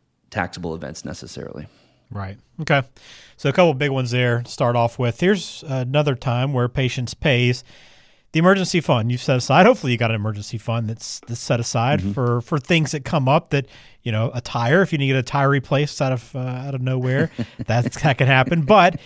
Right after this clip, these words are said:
Speaker 2: it's so easy to tap into that money, Tim, because it's sitting there. It's, you got liquidity there. It's available to you anytime. But you just gotta have patience, and you gotta be, uh, very disciplined not to,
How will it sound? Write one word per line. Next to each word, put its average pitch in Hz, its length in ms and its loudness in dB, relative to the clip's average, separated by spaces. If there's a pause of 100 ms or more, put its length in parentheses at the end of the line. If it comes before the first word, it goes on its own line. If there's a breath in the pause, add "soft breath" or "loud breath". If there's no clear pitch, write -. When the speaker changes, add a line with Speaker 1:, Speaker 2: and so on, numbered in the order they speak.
(280 loud breath)
Speaker 2:
it's 185 140 2
so 214 160 6
easy 185 220 6
to 160 60 4
tap 170 200 2
into 151 80 -2
that 151 120 0
money, 147 200 2
Tim, 139 180 0
because 143 300 0
it's 131 160 -4
sitting 175 280 0
there. 143 240 2
It's, - 200 -4 (140)
you 135 60 -10
got 131 240 -8
liquidity 170 520 0
there. 160 320 4
It's 139 120 -4
available 147 360 0
to - 140 -4
you 147 100 0
anytime. 165 560 0 (640 soft breath)
But 123 140 -8
you 151 60 -2
just 156 120 -2
gotta 165 180 4
have 151 180 4
patience, 156 380 -2
and 147 60 -4
you 135 40 0
gotta 139 180 2
be, 131 280 2
uh, 131 120 -4
very 139 220 0
disciplined 127 440 -2
not 120 140 -2
to, 110 80 -12